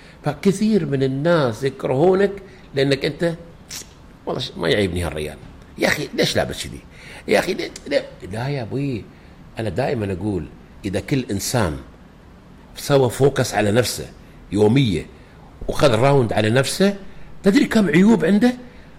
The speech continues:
ما بيفرق، ما يفضى لك أنت، ولا يفضى لي أنا، ولا يفضى حق الثالث.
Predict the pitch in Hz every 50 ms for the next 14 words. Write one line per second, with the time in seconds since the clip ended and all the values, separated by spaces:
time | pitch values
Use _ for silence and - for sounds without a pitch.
0 | - - 139 208 240 - 247 180 196 233 247 220 185 202 226 202 202 208 196 190
1 | 180 180 190 170 156 - 139 113 104 127 175 202 202 165 160 165 175 170 156 160
2 | 151 165 160 147 123 113 131 156 190 196 180 175 175 156 147 156 156 143 - 160
3 | 156 147 123